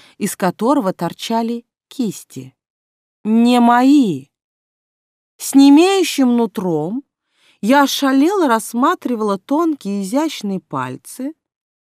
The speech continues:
кожу без признаков пигментации, розовые ногти и даже не сразу смогла пошевелить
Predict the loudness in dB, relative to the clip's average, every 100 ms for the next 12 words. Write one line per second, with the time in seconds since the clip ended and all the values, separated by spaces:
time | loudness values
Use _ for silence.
0 | _ _ 2 4 2 0 -2 -4 -4 0
1 | 0 2 -2 -4 -8 -6 -2 0 0 0
2 | -2 -4 -6 -10 -10 -8 -12 _ _ _
3 | _ -2 -2 -2 -4 -4 -4 -6 -8 -12
4 | -18 -16 -16 -18 _ _ _ _ _ _
5 | -2 0 2 0 -4 -12 -14 _ _ _
6 | -8 -6 -4 -4 -6 -8 -8 -6 -6 -6
7 | -8 -10 -6 -6 -4 -6 -8 -18